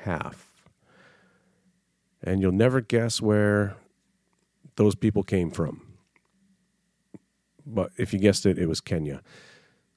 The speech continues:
One and three were from Kenya. Number two, as you know, my geography's not that good. I don't know where he's from. But there were a lot of, uh, Colorado finishers. I assume that's gonna be from the high altitude training.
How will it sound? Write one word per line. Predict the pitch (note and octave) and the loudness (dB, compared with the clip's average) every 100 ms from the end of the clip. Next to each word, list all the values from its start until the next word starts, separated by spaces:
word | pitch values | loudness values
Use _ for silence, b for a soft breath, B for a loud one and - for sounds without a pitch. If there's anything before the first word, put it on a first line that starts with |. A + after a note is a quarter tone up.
| _ | _
One | G2 F#2+ A#2 | -6 2 6
and | A#2 G#2 | 6 4
three | - B2 A2 | 2 2 4
were | F#2+ | 2
from | G2 E2+ | 0 -6
Kenya. | - A#2+ A2+ A2 G#2+ - _ _ _ | -2 0 2 2 0 -4 _ _ _
Number | G#2 G2 F#2+ | -4 0 0
two, | - A2 G#2 G#2 | 0 0 2 2
as | F#2+ F#2 | 0 0
you | |
know, | G2 F#2 | 0 2
my | F2 | 0
geography's | F2 F2+ F2 F2 F2+ | 0 0 0 -2 -4
not | F2 E2 | -2 -2
that | E2+ D#2 | -2 -4
good. | E2 D#2+ D#2+ _ - | -2 -2 -4 _ -2
I | |
don't | F#2 | 0
know | E2+ | 2
where | D#2+ | 0
he's | - | -4
from. | - C#2 - B B B B B B B _ _ _ | -10 -10 -14 B B B B B B B _ _ _
But | - G#2+ | 0 4
there | A2+ | 6
were | A#2 | 6
a | A2+ | 6
lot | A2 A2+ | 4 2
of, | G2 | 2
uh, | G2 F2 E2+ | 2 2 -2
Colorado | - G2+ G2 F2+ F2+ G2 G2 | -2 0 2 2 0 -2 -4
finishers. | - G2 F#2 F#2 F2+ F#2+ - - | -2 -2 -2 -4 -4 -4 -8 -12
I | D#2 | -8
assume | D#2+ E2+ - F#2+ F2+ | -6 -6 -4 -2 -2
that's | E2+ D#2+ | -4 -6
gonna | - E2+ | -6 -6
be | E2+ D#2+ | -4 -6
from | - E2+ | -4 -4
the | D#2 | -6
high | F2 E2 E2 | -6 -6 -6
altitude | F2+ F#2 - F#2+ F2+ | -6 -6 -6 -6 -6
training. | - F2+ F#2 G#2+ A2+ | -6 -6 -4 -6 -8